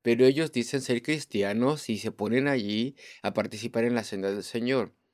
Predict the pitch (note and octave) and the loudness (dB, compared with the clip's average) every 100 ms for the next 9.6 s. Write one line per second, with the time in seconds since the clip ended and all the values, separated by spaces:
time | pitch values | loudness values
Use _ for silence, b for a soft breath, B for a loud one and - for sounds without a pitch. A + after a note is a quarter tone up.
0 | _ _ _ _ _ _ _ _ - G#2 | _ _ _ _ _ _ _ _ -10 -2
1 | G#2+ A#2 - C#3 B2 A2 A2 A2+ A#2+ A#2 | 2 2 2 2 2 2 2 0 -2 -4
2 | - G2+ G#2+ A2+ A2+ A2 - - G2+ F#2+ | -8 -4 -2 -2 -2 -4 -8 -8 -8 -6
3 | F#2 A#2+ A#2+ B2 A2+ - A2 A#2 A2 A2+ | -4 -2 0 -2 -4 -4 -6 -4 -4 -2
4 | B2 G2+ G2 - _ b b b b - | 0 0 -2 -12 _ b b b b 2
5 | D#3 D#3 G3 - E3+ E3 D#3 C#3 C#3+ B2 | 2 4 2 6 6 6 4 2 2 2
6 | A#2+ A2+ - C#3 E3 E3+ C3+ A#2 C3+ B2+ | 2 0 0 2 2 2 0 2 2 4
7 | B2+ B2 B2 B2 A#2+ A#2+ B2+ B2 C3 B2+ | 2 2 0 0 0 2 2 2 2 0
8 | b b b - A#2 - G#2+ A2 G#2 C#3+ | b b b -6 -4 -2 -2 -2 2 2
9 | D3 B2+ C3+ C3 C3 | 2 4 4 4 0